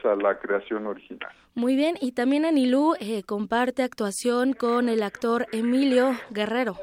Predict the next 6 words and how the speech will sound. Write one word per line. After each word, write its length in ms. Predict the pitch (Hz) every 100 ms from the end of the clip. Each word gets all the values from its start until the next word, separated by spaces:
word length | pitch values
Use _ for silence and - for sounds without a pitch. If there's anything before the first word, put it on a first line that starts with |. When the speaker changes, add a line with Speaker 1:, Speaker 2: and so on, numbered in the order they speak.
| - - - -
Speaker 1:
Emilio 480 | - 135 170 190 190
Guerrero, 520 | 175 165 175 185 196
un 400 | 202 170 175 180
actor, 720 | 170 151 - 160 160 156 139
este, 220 | 113 - 131
de 420 | 123 120 120